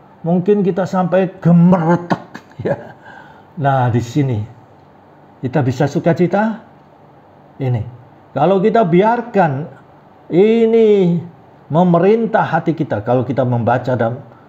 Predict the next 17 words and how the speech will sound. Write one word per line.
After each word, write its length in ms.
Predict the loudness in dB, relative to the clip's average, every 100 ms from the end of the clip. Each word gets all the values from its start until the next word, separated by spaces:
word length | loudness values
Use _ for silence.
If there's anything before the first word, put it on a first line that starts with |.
| -4
Kolose 480 | 0 0 0 -2
pasal 360 | -2 -2 -2 -2
tiga 320 | -2 -2 -4 -2
ayat 160 | -4 -4
lima 200 | -4 -2
belas, 360 | -4 -8 -16 -12
jangan 480 | -2 -2 2 2 0
sampai 360 | 0 -2 0 0
kita 200 | 0 -2 -4
izinkan 600 | 0 0 0 -2 -2 -8 -14 -20 -4
hati 260 | -2 -2
kita 240 | -2 0 0
diperintah 680 | 0 0 0 2 0 -2 0
oleh 200 | 0 0
apa? 260 | -2 -6 -14 -20 -20 -20 -20 -20 -20 -20 -20 _ _ -6
Oleh 720 | 0 2 2 2 2 -2 -2
kebencian, 1040 | -4 -4 -6 -8 -4 -2 0 0 -2 -8